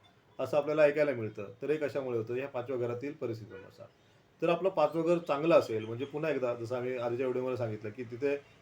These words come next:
शुभ ग्रहांचा काही संबंध आला असेल, शुभ फलप्रदाता ग्रहांचा काही संबंध आला असेल, तर आपलं आपल्या मुलांसोबत चांगलं रिलेशन राहतं. आपल्या मुलांचं आयुष्य, आप-, त्यांची, अ,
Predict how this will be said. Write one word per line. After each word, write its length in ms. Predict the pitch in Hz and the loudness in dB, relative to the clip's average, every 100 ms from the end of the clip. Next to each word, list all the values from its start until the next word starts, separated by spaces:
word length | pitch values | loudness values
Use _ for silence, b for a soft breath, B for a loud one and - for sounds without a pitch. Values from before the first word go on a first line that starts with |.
| - | -2
शुभ 160 | 175 170 | 2 4
ग्रहांचा 500 | 170 156 160 165 160 | 4 4 4 2 2
काही 180 | 151 147 | 4 4
संबंध 380 | 143 131 139 139 | 2 -4 2 4
आला 180 | 131 | 4
असेल, 240 | 127 113 117 | 2 0 -6
शुभ 260 | 139 156 | -4 -2
फलप्रदाता 560 | 147 147 139 127 143 139 | -2 -2 2 4 6 4
ग्रहांचा 320 | 117 107 104 | 2 -2 -4
काही 140 | 107 110 | -6 -6
संबंध 300 | 110 110 110 | -6 -6 -4
आला 140 | 107 | -2
असेल, 320 | 107 107 101 - B B B | -2 -6 -12 -14 B B B
तर 200 | 147 156 | -2 0
आपलं 360 | 135 127 135 147 | 0 -2 2 2
आपल्या 220 | 135 143 | 2 -2
मुलांसोबत 520 | 139 127 139 127 123 135 | -2 0 0 -2 -4 -4
चांगलं 260 | 127 120 139 | -4 -2 0
रिलेशन 300 | 135 120 127 | 0 -2 -2
राहतं. 280 | 113 107 107 - - - - | -4 -6 -10 -12 -20 -10 -4
आपल्या 280 | 120 135 | -2 -2
मुलांचं 380 | 135 131 139 139 | -2 0 0 0
आयुष्य, 460 | 120 135 120 123 104 | 0 0 -2 -4 -4
आप-, 200 | 107 107 | -4 -6
त्यांची, 500 | 127 117 117 131 131 - | -4 -4 -4 -6 -6 -8
अ, 80 | - | -6